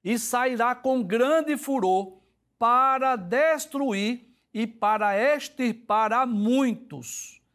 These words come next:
Deixa eu falar aqui nessa câmera, por favor. Então,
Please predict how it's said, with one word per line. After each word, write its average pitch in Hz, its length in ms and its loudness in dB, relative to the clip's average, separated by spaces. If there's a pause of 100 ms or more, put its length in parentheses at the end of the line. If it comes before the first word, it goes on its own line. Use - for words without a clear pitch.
Deixa 247 220 -6
eu 262 60 -4
falar 254 260 0
aqui 226 160 -6
nessa 202 240 -6
câmera, 190 260 -6
por 180 120 -12
favor. 151 320 -4 (580)
Então, 220 420 -2